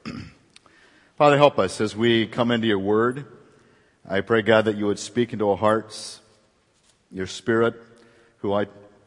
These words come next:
hope is in each of our own hearts, those of us who are followers of yours, who believe in Jesus.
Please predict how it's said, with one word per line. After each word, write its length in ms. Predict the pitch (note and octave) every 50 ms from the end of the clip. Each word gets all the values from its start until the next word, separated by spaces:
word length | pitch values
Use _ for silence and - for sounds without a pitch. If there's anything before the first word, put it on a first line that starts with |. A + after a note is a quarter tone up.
| _ _ _
hope 400 | - - - - A2+ A2+ A2+ -
is 280 | G2 G2+ F#2+ - - - -
in 160 | A2 G#2+ G#2
each 240 | A2 A2+ G#2+ - G#2+
of 80 | F#2
our 120 | G2 F#2+ F#2+
own 140 | G2 G2+
hearts, 560 | F#2 F2+ G2 F2+ F2+ F2+ - - - - - - _ _ _ _ _ _ _ _ _ _ _ _
those 220 | - F#2+ G2 F#2 F#2+
of 80 | F#2+
us 160 | F#2+ G2 - -
who 100 | G2 F2+
are 80 | E2
followers 580 | - - G2+ G2 G2 G2+ G2+ G2 F#2+ F#2+ F2 F#2+
of 140 | F2+ D#2 D#2
yours, 380 | D#2 D2+ D2 C#2+ D2 D2+ -
who 80 | - F2
believe 400 | D#2 E2 F2 F2 F#2 F#2+ F#2 G2
in 80 | F#2
Jesus. 600 | D#2 - E2 D2+ C#2+ - C#2+ C2+ C2+ - - -